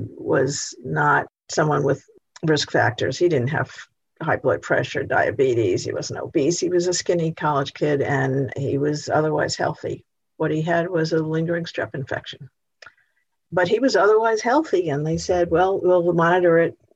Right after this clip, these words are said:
you know, but it could be years. It could be twenty years before it ever got to kidney failure. And by that time, you know, there's gonna be a cure or some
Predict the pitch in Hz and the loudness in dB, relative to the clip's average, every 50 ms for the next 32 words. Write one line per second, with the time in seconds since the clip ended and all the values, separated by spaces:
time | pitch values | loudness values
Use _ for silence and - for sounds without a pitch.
0 | _ _ _ _ _ _ _ - 175 170 165 156 151 151 160 - - - - 175 | _ _ _ _ _ _ _ -4 -2 0 0 2 2 2 0 0 -2 -4 -2 2
1 | 165 160 156 156 - - 269 269 - 349 349 - 226 208 226 294 359 247 151 151 | 2 4 4 4 4 4 2 4 2 -2 -2 -2 -4 -2 2 2 2 2 2 2
2 | 214 466 440 - 254 277 262 - - - 359 415 403 370 240 - - - - - | 0 0 0 0 0 0 0 -2 -2 0 2 4 4 4 2 2 -2 -4 -4 -6
3 | - - - - _ - 165 156 - - 170 160 147 147 147 139 147 143 - 143 | -8 -14 -18 -12 _ -2 -2 0 2 2 2 4 4 4 2 2 0 -2 -2 -2
4 | - - - 143 143 - 175 139 127 - - - - - - - - - - - | -4 -4 -6 -10 -6 -4 -2 -2 -2 -2 -4 -6 -6 -8 -6 -6 -8 -8 -8 -4
5 | 165 165 180 185 190 247 302 403 - - - 151 139 - 113 113 - - - 80 | -2 2 2 4 4 4 4 2 2 2 0 2 2 2 0 0 0 0 0 -2
6 | - - _ _ - - 285 196 131 165 196 196 - - 208 165 131 131 - - | -6 -8 _ _ -6 -2 0 2 2 2 0 0 0 0 2 2 2 0 -2 -4
7 | - - - 302 381 392 359 294 247 214 185 151 139 120 82 82 104 131 - - | -4 0 4 6 6 6 6 6 4 4 4 4 4 4 4 2 0 -2 -2 -2
8 | 196 143 135 127 139 | 0 0 0 0 -4